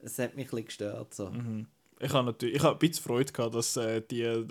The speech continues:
Speaker 2: wenn sie in Navi gesprochen, äh, geredet haben, dass es dann in Papyrus war, in dieser, in dieser Schrift, wo ja, äh,
Speaker 1: Ja.
Speaker 2: auch fast ein Meme ist, dass das beim ersten Avatar so die, die, die Titelschrift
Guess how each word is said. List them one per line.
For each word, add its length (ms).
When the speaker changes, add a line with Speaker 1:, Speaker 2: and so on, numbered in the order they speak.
Speaker 2:
wenn 300
sie 100
in 140
Navi 560
gesprochen, 560
äh, 40
geredet 300
haben, 140
dass 140
es 100
dann 160
in 120
Papyrus 680
war, 160
in 140
dieser, 380
in 140
dieser 220
Schrift, 360
wo 120
ja, 260
äh, 240
Speaker 1:
Ja. 160
Speaker 2:
auch 320
fast 300
ein 80
Meme 360
ist, 120
dass 140
das 140
beim 180
ersten 400
Avatar 640
so 160
die, 300
die, 420
die 140
Titelschrift 640